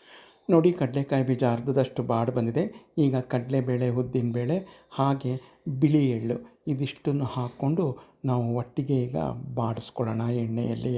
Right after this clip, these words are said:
ಎಲ್ಲವನ್ನು. ನಾವು ಹಾಕ್ಕೊಂಡಿರ್ತಕ್ಕಂಥ ಪದಾರ್ಥಗಳೆಲ್ಲ ಬಾಡಿ ಬಂದಿದೆ. ಈಗ ಕರಿಬೇವನ್ನು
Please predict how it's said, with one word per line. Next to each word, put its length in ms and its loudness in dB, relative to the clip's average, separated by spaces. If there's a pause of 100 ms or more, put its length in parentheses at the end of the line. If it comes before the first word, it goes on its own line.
ಎಲ್ಲವನ್ನು. 540 -2 (1300)
ನಾವು 180 2 (120)
ಹಾಕ್ಕೊಂಡಿರ್ತಕ್ಕಂಥ 840 -2
ಪದಾರ್ಥಗಳೆಲ್ಲ 760 0 (440)
ಬಾಡಿ 320 -2
ಬಂದಿದೆ. 260 0 (500)
ಈಗ 120 4 (180)
ಕರಿಬೇವನ್ನು 640 0